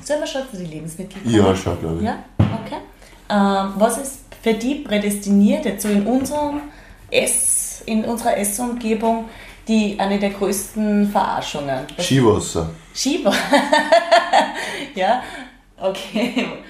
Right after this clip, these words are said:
Speaker 1: Was ist Skiwasser? Ist das nicht der Himbeersaft?
Speaker 2: Genau.
Speaker 1: Und warum ist das die größte, der größte Fake für die?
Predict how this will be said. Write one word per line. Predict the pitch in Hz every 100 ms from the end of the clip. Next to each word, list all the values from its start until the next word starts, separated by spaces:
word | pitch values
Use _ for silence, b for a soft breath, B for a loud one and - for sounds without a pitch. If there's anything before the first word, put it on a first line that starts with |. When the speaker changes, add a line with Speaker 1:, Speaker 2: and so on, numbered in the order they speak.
| B B
Speaker 1:
Was | 170
ist | 170 208 -
Skiwasser? | 170 156 143 143 - 135 139 - _ b b -
Ist | -
das | 180
nicht | 185 175
der | 165
Himbeersaft? | 180 214 247 - 240 247 - - -
Speaker 2:
Genau. | - - 82 80 80 - - - - - - - -
Speaker 1:
Und | 175
warum | 160 180
ist | 196 196
das | 180
die | 180
größte, | - 160 160 - 175 170 175
der | 165
größte | 160 160 -
Fake | 156 147 - -
für | 226
die? | 208 233